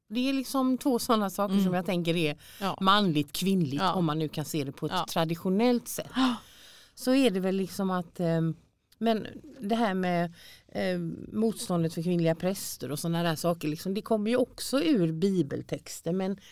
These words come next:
Speaker 1: vi lever ju tjugo tjugotvå.
Speaker 2: Mm.
Speaker 1: Tju-, inte ännu.
Speaker 2: Snart.
Speaker 1: Snart,
Speaker 2: Mm.
Speaker 1: tjugohundratjugoett. Men
Speaker 2: Mm.
Speaker 1: jag tänker att det var väl också folk som ry-, liksom höjde på ögonbrynen när man mötte sin första kvinnliga läkare.
Speaker 2: Mm.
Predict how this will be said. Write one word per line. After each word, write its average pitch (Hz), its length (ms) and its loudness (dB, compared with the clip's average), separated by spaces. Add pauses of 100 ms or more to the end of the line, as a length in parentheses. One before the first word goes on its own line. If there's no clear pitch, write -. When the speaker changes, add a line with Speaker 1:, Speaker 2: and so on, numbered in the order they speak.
(240)
Speaker 1:
vi 254 120 2
lever 269 340 4
ju 226 60 0
tjugo 214 440 2
tjugotvå. - 800 -2
Speaker 2:
Mm. 160 340 -6
Speaker 1:
Tju-, - 320 -2
inte 226 300 0
ännu. 196 300 2
Speaker 2:
Snart. 208 420 2
Speaker 1:
Snart, 196 360 -2
Speaker 2:
Mm. - 60 -20
Speaker 1:
tjugohundratjugoett. 190 640 -2
Men 226 120 2
Speaker 2:
Mm. 233 120 4
Speaker 1:
jag 233 80 0
tänker 240 280 0
att 226 120 -2 (580)
det 240 120 2
var 190 140 2
väl 190 140 2
också 196 540 0
folk 226 220 -2
som 185 200 -2
ry-, 185 580 -4
liksom 190 300 -4
höjde 190 220 0
på 180 100 -2
ögonbrynen 170 520 0
när 170 60 0
man 175 200 0
mötte 180 240 -6
sin 165 160 -6
första 170 280 -6
kvinnliga 165 360 -2
läkare. 156 640 -8 (120)
Speaker 2:
Mm. 185 300 -4